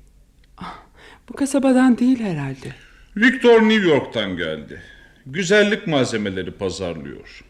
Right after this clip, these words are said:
Speaker 2: Ondan bir ara fabrikaya da uğramasını rica ettim. Yüzlerce kadın çalışıyor burada. Sevgili Victor bir gününü bize ayırmak zorunda kalacak ama olsun.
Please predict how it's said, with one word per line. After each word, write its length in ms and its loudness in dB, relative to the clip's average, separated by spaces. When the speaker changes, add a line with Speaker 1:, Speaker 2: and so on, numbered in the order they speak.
Speaker 2:
Ondan 500 2
bir 180 2
ara 140 0
fabrikaya 600 0
da 60 0
uğramasını 680 -4
rica 380 -6
ettim. 380 -14
Yüzlerce 580 0
kadın 300 -4
çalışıyor 680 -6
burada. 420 -10
Sevgili 600 -2
Victor 440 -4
bir 60 -6
gününü 400 -2
bize 200 -2
ayırmak 480 2
zorunda 400 -2
kalacak 440 -8
ama 260 0
olsun. 440 0